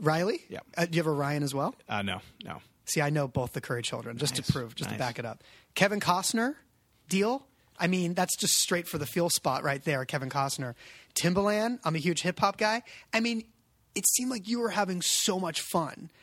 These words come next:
Speaker 1: And the deals you were making, and you were so smart that you can't really sell anything these days, at least not a paper format, without some sort of celebrity attachment as a producer or someone to be the face of it.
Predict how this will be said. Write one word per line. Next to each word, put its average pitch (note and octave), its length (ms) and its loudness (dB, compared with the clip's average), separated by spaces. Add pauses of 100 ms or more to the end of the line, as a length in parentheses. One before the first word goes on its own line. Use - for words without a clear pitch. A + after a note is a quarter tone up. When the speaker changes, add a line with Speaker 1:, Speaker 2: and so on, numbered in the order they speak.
(180)
Speaker 1:
And F#3 160 2
the F#3 60 0
deals F#3+ 420 2
you G3+ 80 0
were G3 80 4
making, F3 380 -2
and E3+ 160 0
you F#3 100 0
were F3 100 -2
so G#3+ 300 2
smart G3 640 2 (320)
that F3 100 -2
you E3+ 140 -2
can't A3+ 300 -2
really G3+ 180 2
sell F3 260 2 (100)
anything F#3+ 440 0
these B2+ 180 -6
days, A#2+ 360 -6
at D3+ 40 -6
least F3+ 160 -4
not D#3+ 120 0
a D3 40 -4
paper - 320 -4
format, - 460 -10 (540)
without F#3 340 2
some G#3+ 220 2
sort F#3+ 180 0
of F3+ 80 -2
celebrity E3+ 540 2
attachment F#3 560 -2
as C#3 160 -6
a D#3+ 40 -6
producer A3+ 480 -2
or C3 140 -4
someone E3 280 -2
to E3+ 60 -4
be F#3 80 -2
the F#3 120 -2
face - 320 0
of - 180 -4
it. - 160 -12